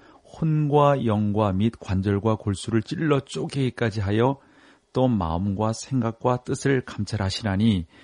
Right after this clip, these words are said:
요 말씀을 여러분들과 쭉 나누었어요. 그래서 그 앞부분에 그, 대한 그런 말씀들을 나누었는데, 오늘 그 말씀을 조금 더, 어, 나누고 그러면서 이제 십삼 절로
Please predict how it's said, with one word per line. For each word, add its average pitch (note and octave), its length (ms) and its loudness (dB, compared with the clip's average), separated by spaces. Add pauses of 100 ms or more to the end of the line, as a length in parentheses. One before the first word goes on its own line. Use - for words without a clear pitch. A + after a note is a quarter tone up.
(240)
요 A#2 100 4
말씀을 G2 560 0 (320)
여러분들과 G2 580 0
쭉 G#2+ 240 -2
나누었어요. D#2+ 640 0 (920)
그래서 A#2+ 500 2 (320)
그 A#2+ 140 2 (100)
앞부분에 B2+ 560 0
그, A2+ 240 -2
대한 A2+ 300 0
그런 G#2+ 220 -2
말씀들을 G2 520 -2
나누었는데, F#2 840 0 (760)
오늘 B2+ 380 4
그 B2+ 120 0
말씀을 B2+ 460 4
조금 E3 520 2
더, E3 480 6 (120)
어, G2 200 -4
나누고 G#2+ 720 2 (240)
그러면서 G2+ 540 0
이제 F#2 140 0
십삼 - 560 -4
절로 F2+ 420 2